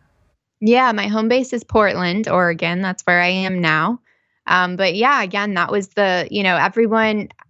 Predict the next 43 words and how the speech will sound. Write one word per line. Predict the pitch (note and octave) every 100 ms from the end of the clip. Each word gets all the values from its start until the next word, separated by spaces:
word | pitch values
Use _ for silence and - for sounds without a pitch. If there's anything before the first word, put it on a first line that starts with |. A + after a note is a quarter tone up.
| -
I | - F#3+
think, | G#3+ G3 - -
asking | G3 - G#3 F#3+
why | F3 E3+ F3+
you're | B3 B3+
starting | - - B3 B3 B3
a |
business. | A#3 B3 B3+ B3+ F#3
I | F3
think | F#3 E3 -
people | - F#3 G3
think | F#3+ F3+
starting | - E3 E3+
a | E3+
business | F3 F3 F3
brings | F3 F3 D#3+
all | D#3+
this | E3 -
time | - E3 F3+
freedom | F3+ F3+ F#3+ F#3+ G3 G3 F#3+ - _ _
right | - E3+
out | E3 D#3+
the | E3
gate. | A#3 A3 G#3
You | A2 D#3+
don't | E3
have | D#3
your | E3
nine-to-five | E3 D#3+ D#3+ E3+ A#3 A3 G#3
anymore | G#3 G3+ F#3+ F#3
and | E3+
you |
don't | E3 E3
have | D#3+
your | E3
boss, | D#3 F#3 F#3 F#3 - _ _ _ _
but | -
it | E3+ E3
brings | F3+ F3
this | F3 -
whole | G3 F#3+
other | F#3 F3 F#3
host | F#3 F3 F3+ -